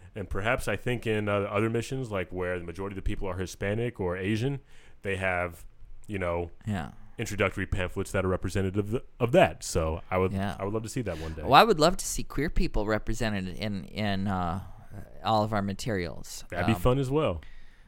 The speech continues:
Speaker 2: Yeah.
Speaker 1: That'd be fun as well. But yeah, that's all I,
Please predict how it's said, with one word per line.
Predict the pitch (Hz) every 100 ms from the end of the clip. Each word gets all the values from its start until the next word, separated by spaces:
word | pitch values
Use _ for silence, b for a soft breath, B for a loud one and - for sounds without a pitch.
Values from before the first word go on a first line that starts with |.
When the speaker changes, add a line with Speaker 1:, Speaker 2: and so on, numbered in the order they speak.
| b
Speaker 2:
Yeah. | - 101 120 - - -
Speaker 1:
That'd | 90
be | 98
fun | - 107
as | 95
well. | 101 82 71 - - b b b 110 -
But | 85
yeah, | 80
that's | 82 95
all | 104 101
I, | 95 92